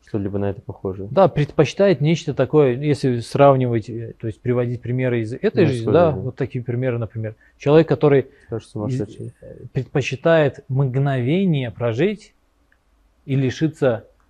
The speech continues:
Speaker 2: целой своей жизни, всей своей жизни. Предпочитает одно какое-то мгновение над всей своей целой жизнью. Это, хотя пример, опять-таки, не корректный, корректный, потому что хайрун валь ахирату хайрун, это лучше,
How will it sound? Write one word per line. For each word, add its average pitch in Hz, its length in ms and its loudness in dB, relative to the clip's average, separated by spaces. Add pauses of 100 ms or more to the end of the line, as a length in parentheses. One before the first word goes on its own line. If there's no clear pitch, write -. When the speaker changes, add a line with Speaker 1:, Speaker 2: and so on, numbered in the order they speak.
(280)
Speaker 2:
целой 135 340 2
своей 117 280 -4
жизни, 104 380 -6
всей 143 220 -2
своей 113 280 -4
жизни. 104 340 -10 (560)
Предпочитает 135 720 -2
одно 139 360 0
какое-то 127 340 -4
мгновение 123 560 -2
над 120 240 -6
всей 131 240 -4
своей 113 260 -8
целой 110 360 -6
жизнью. 104 440 -10
Это, 147 280 -10
хотя - 340 0 (240)
пример, 143 460 -2
опять-таки, 127 440 -6
не 123 240 -6
корректный, 123 520 0 (420)
корректный, 117 380 -2
потому 123 180 -4
что - 160 -6 (140)
хайрун 139 500 -2 (400)
валь 123 160 -2
ахирату 117 480 -2
хайрун, 170 460 -2 (160)
это 120 180 -6
лучше, 151 480 0